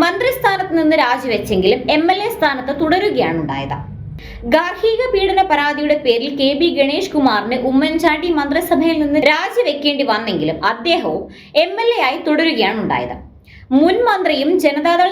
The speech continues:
നേതാവും എം എൽ എയുമായിരുന്ന ജോസ് തെറ്റയിലിനെതിരെ ഒരു യുവതി പീഡന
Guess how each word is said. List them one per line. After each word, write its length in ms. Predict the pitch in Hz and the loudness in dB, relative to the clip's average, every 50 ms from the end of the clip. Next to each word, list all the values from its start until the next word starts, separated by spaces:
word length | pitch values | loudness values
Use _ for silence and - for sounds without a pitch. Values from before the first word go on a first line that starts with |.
| 370 302 | 0 0
നേതാവും 440 | 269 262 247 247 208 185 190 233 233 - 247 277 | 0 2 2 2 2 0 -2 -6 -4 0 0 2
എം 100 | 294 311 349 381 | 2 4 2 2
എൽ 60 | 427 427 427 | 2 0 -2
എയുമായിരുന്ന 540 | 427 415 311 254 214 180 165 160 160 165 214 - - 240 214 | -2 -2 0 0 0 0 -2 -2 -2 -4 -4 -4 -2 0 2
ജോസ് 320 | 320 330 381 508 - - - | 2 2 2 -2 -4 -2 0
തെറ്റയിലിനെതിരെ 800 | 320 302 302 - - 381 392 403 415 392 311 254 214 208 220 233 - - 269 | 0 0 0 -2 -2 0 0 0 0 0 0 0 2 2 0 2 2 2 4
ഒരു 160 | 311 403 392 359 320 | 4 4 4 4 2
യുവതി 300 | 247 208 196 196 226 269 277 - - | 2 2 0 0 -2 -4 -4 -2 0
പീഡന 360 | 294 277 285 349 403 381 392 | 0 2 2 2 2 2 2